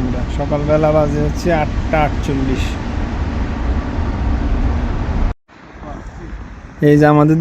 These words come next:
দুই নভোচারী যাইতেছে চাঁদে। চা-, তারা কিন্তু চাঁদে পৌঁছে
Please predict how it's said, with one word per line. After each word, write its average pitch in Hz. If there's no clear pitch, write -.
দুই 180
নভোচারী 151
যাইতেছে 127
চাঁদে। 190
চা-, 240
তারা 196
কিন্তু 254
চাঁদে 262
পৌঁছে 277